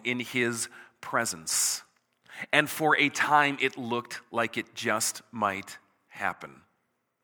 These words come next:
But read through the pages of the Old Testament. And for decade after decade and century after century, leading up to five eighty-seven B C,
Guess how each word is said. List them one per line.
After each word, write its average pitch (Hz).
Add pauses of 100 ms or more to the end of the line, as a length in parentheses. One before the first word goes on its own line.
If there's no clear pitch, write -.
(340)
But 151
read 190
through 214
the 185
pages 139
of 123
the 117
Old 110
Testament. - (1500)
And 151
for 143
decade 147
after 131
decade 123
and 120
century 160
after 127
century, 120 (220)
leading 190
up 180
to 170
five 151
eighty-seven 135
B 117
C, 90